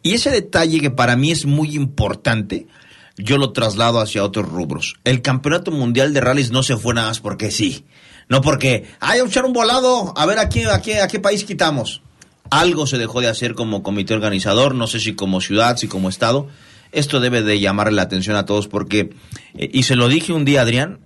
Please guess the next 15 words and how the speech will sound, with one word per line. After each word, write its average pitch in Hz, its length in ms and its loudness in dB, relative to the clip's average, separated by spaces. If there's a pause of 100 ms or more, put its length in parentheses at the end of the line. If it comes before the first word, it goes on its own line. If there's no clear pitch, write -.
(100)
Adrián, 101 360 0
si 110 120 -4
me 98 80 -2
está 101 100 -4
escuchando, 107 380 0
le 98 80 2
mando 98 160 0
un 98 40 -2
saludo, 98 460 0 (280)
se 117 160 0
lo 110 120 2
dije 123 220 2
a - 20 2
Adrián, 110 520 -2 (300)
eh, 90 320 -2